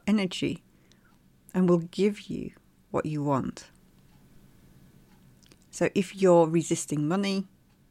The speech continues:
money will not flow to you effortlessly or easily. So that's my thoughts quickly on money,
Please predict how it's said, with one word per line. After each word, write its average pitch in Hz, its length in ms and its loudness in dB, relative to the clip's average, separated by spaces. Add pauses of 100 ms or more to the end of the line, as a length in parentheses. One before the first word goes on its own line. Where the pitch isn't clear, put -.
(220)
money 180 380 6
will 165 180 6
not 165 320 4
flow 135 320 -2
to - 220 -6
you 139 320 -2 (640)
effortlessly - 920 -4 (140)
or - 140 -2 (140)
easily. - 600 -2 (1120)
So 202 180 2
that's 247 280 4
my 208 220 6
thoughts - 380 2
quickly - 680 0
on 170 200 2
money, 160 440 0